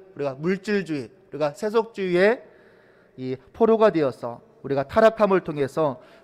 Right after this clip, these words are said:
교회 본연의 사명을 우리가 감당하지 못하고 있지는 않은가 생각해 보아야 하는 것입니다.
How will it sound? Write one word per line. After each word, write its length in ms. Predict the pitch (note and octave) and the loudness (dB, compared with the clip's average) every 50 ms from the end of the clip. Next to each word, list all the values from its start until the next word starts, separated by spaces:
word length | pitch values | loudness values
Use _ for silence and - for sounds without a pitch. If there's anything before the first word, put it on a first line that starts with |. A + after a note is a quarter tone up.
| _ | _
교회 300 | - G3 F#3+ G3 G3 F3+ F#3+ - - | -2 4 6 6 6 4 2 -8 -14
본연의 380 | - - F3+ F3 F#3 F3+ F3+ F3+ | -4 -2 -2 0 0 0 0 -2
사명을 360 | F3 - - G#3 G3+ G3+ F3+ | -2 -4 -8 -6 -4 -4 -4
우리가 420 | D#3 E3 D3 D3 E3+ F#3+ A3+ B3+ - - _ _ _ | -4 -6 -2 0 0 0 0 -2 -6 -18 _ _ _
감당하지 560 | - - D#3+ D3+ D#3 F3 E3 E3+ E3+ D#3 D#3+ | -10 -10 -8 -4 -2 0 0 0 0 -2 -4
못하고 720 | D3 C3+ C#3 - - E3 D3 C#3 F3+ G3 G#3+ B3 B3 - _ _ _ | -8 -8 -10 -10 -6 -8 -6 -4 -2 -4 -4 -4 -6 -12 _ _ _
있지는 420 | - D#3+ E3 - - - G3+ F#3 F#3+ | -10 -10 -10 -10 -6 -8 -6 -4 -4
않은가 560 | D3+ A2+ A2 A#2 A#2+ A2+ B2 B2 A2 A2 - _ _ _ _ | -6 -6 -8 -14 -16 -14 -14 -16 -16 -16 -20 _ _ _ _
생각해 480 | _ - F#3+ F3+ F3+ F3+ F3+ - F3 E3 | _ -12 -6 -2 -2 -2 -2 -2 -6 -6
보아야 540 | - D3 C#3+ C#3+ C#3 C#3+ D3 D#3+ F3+ G#3+ G#3+ - - _ _ | -6 -4 -4 -2 -2 0 2 0 0 0 -4 -12 -20 _ _
하는 300 | - G3+ G3 G3 G3 F3 | -8 -6 -4 -4 -4 -6
것입니다. 540 | C3+ B2+ B2+ - - D#3 C#3+ C3 - - _ | -6 -10 -10 -10 -18 -20 -20 -20 -20 -20 _